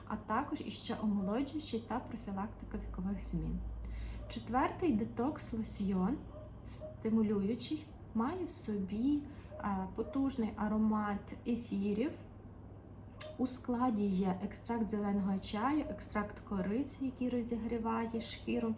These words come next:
дає відчуття і холоду, і тепла, екстракт паприки, вітамін С у стабілізованій формі. Вони мають в собі і антибактеріальний ефект,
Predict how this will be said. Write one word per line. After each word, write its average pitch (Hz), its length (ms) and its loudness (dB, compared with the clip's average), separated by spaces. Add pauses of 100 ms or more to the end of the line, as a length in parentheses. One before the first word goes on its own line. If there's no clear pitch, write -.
(200)
дає 214 260 6
відчуття 202 640 0
і 240 100 0
холоду, 220 640 0
і 220 80 0
тепла, 208 580 0 (760)
екстракт 226 600 -2 (280)
паприки, 190 600 0
вітамін 233 520 4
С 262 200 2 (100)
у 208 60 -2
стабілізованій 202 960 0 (180)
формі. 185 520 2 (520)
Вони 285 320 8
мають 208 480 4
в - 80 -6
собі 214 600 2 (400)
і 240 220 6 (400)
антибактеріальний 208 1160 2
ефект, 240 360 -4